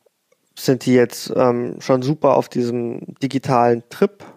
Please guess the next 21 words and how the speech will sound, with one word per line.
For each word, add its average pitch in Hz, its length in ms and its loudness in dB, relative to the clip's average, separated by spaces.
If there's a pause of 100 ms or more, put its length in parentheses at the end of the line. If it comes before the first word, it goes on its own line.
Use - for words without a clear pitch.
(280)
Das 123 160 -2
ist - 60 -20
natürlich 123 300 0
eine 123 120 -2
super 127 320 0
Voraussetzung - 640 -2
dafür. 180 360 0
Haben 131 160 0
wir 127 80 2
vielleicht 120 400 0
ältere 156 400 0
Mitarbeiter 185 640 0
im 180 120 -4
Unternehmen, 175 580 -2 (480)
die 131 260 0
eher 127 420 2
sagen, 123 300 0
"Hm, 143 340 -6
Veränderungen 135 800 -2
digital, 135 720 0 (220)
hm, 131 340 -14